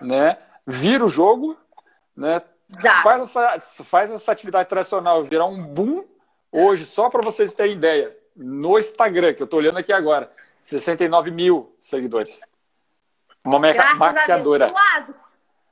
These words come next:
Speaker 1: É, mas três lives, só hoje, só hoje três lives, e tudo isso que ela, que a, que a Bela acabou de dizer. Então, por favor, Bela,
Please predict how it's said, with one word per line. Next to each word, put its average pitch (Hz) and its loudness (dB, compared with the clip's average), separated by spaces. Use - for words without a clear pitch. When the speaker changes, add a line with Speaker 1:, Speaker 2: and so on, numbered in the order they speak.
Speaker 1:
É, 165 2
mas 160 2
três 190 2
lives, 170 0
só 190 -2
hoje, 170 -4
só 147 -2
hoje 147 -6
três 139 -6
lives, 160 -4
e - -12
tudo 233 -14
isso 220 -10
que - -8
ela, 202 0
que - -4
a, 190 0
que 185 0
a 185 4
Bela 180 0
acabou 170 -6
de 165 -14
dizer. 135 -6
Então, 175 0
por 185 -2
favor, 165 -2
Bela, 127 0